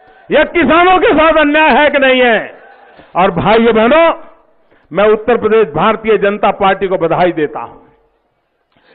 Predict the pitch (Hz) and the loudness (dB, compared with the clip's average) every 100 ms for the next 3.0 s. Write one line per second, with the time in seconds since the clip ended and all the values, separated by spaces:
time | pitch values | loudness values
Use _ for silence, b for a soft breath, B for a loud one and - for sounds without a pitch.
0 | b b 214 214 240 233 226 226 226 175 | b b -2 -2 0 -2 0 0 0 0
1 | 208 233 233 220 214 220 220 220 214 208 | -2 -2 -2 0 0 0 -2 0 -4 -2
2 | 220 214 202 190 220 220 214 220 233 220 | -2 -2 0 0 0 0 0 0 0 -2